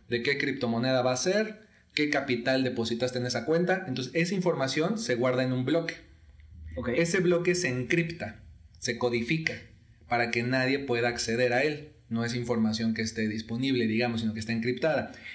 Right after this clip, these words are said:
Speaker 1: Y además, se sube a la nube y se tiene que validar.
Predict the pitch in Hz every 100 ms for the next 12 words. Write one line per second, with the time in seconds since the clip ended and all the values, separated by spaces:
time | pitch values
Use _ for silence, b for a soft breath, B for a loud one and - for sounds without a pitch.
0 | B 170 180 208 220 208 185 190 202 -
1 | - 131 - 185 196 208 220 208 180 185
2 | - 135 131 120 135 143 127 113 113 117
3 | 113 120 139 135 -